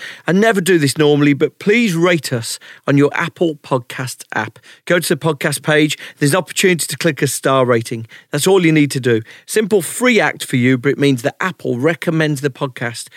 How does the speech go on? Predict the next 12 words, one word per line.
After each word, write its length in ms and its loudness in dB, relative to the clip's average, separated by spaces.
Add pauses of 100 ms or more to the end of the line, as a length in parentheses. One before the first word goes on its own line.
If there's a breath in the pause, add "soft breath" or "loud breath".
(180 loud breath)
to 100 -6
more 160 2
people. 380 -8 (480)
I 40 -2
greatly 440 2
appreciate 560 -4
it. 140 -14 (360)
Now 260 2
back 280 -4
to 140 -4
my 180 2
discussion 560 -2